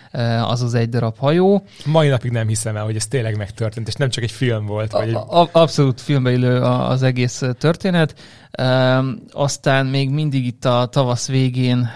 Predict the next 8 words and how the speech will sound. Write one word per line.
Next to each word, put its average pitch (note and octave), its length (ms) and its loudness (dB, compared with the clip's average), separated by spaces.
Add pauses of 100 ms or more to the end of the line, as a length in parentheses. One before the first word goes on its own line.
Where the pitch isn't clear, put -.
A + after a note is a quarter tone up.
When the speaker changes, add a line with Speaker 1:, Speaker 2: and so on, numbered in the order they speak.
Speaker 1:
ö, A#2 100 -2
májusban, B2 720 0 (140)
ö, A#2 180 -2
Indiában A#2+ 580 0
ugye A#2+ 160 -2
nagyon A#2+ 320 0
beütött A2 520 -4
a, A2+ 200 -2